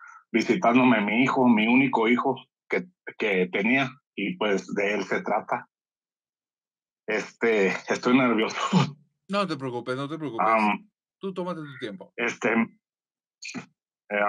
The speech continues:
Speaker 1: haz de cuenta que aquí estuvo, y yo andaba trabajando afuera, andaba, este, limpiando mi, mi yarda y, y ahí haciendo unas cosillas. Eh, yo soy divorciado y, pues, ah,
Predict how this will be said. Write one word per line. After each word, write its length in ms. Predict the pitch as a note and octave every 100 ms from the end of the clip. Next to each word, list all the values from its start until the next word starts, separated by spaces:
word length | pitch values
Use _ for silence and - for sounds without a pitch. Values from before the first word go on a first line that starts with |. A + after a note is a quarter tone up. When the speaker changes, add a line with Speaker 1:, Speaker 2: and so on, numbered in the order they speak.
| G#2+
Speaker 1:
haz 160 | A2 A#2
de 120 | B2
cuenta 360 | B2+ B2 B2+
que 100 | -
aquí 240 | F#2+ F#2 B2
estuvo, 560 | - D3 D#3 D#3+ E3+ _ _ _ _ _ _ -
y 100 | B2
yo 100 | D3
andaba 340 | D#3 D#3 D3+
trabajando 460 | D3 B2+ A#2+ C#3 C#3+
afuera, 360 | - B2 C3+ B2+
andaba, 680 | A2+ A2+ A#2 A2 G#2 F#2+ F2+
este, 280 | G2+ - F#2+
limpiando 420 | G2 F#2 G#2+ A2
mi, 320 | A2 G2 F#2 G#2+
mi 180 | G2 G2
yarda 460 | A2 A2+ A#2 A2+
y, 340 | G2 F#2 E2+ _ _ _ _ _ _ _ _ _ -
y 140 | A2
ahí 160 | C3 D#3+
haciendo 320 | D3+ D3 C#3+
unas 180 | C3+ B2+
cosillas. 560 | A2+ F#2+ A2+ G#2 - _ _ _ _ _ _ _ _ _ _ _
Eh, 220 | G#2+ G#2 F#2
yo 100 | B2 B2
soy 180 | C#3
divorciado 800 | C3+ B2+ G#2+ F#2 A2+ A#2+ C#3 D3+
y, 420 | B2 G2+ F#2 F#2 F#2
pues, 400 | G2 F#2+ - -
ah, 440 | G#2 F#2 F2+ -